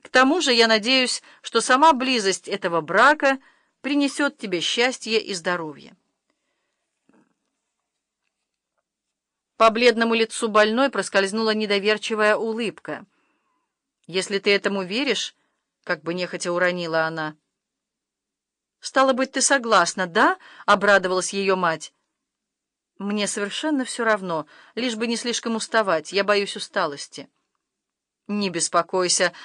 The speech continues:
граф всё устроит, и Валя поможет». «Нет уж, Валю ты на этот раз оставь в покое, он тут ни при чём. А папа знает?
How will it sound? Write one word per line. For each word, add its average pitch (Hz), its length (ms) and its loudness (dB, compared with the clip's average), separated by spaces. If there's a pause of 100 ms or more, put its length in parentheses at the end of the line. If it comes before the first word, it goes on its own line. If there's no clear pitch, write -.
(140)
граф 220 680 4
всё 254 260 -4
устроит, 170 600 -4 (180)
и 226 80 -2
Валя 214 320 2
поможет». 156 640 -8 (1300)
«Нет 220 400 2
уж, - 400 -2 (640)
Валю 254 420 4
ты 285 80 -6
на 262 160 2
этот 254 200 -4
раз 254 220 2
оставь 226 400 2
в - 220 -12
покое, 180 640 2
он 269 200 2
тут 233 160 -6
ни 214 120 -2
при 185 180 -6
чём. 165 420 -2 (720)
А 294 140 6
папа 277 420 2
знает? 196 580 -4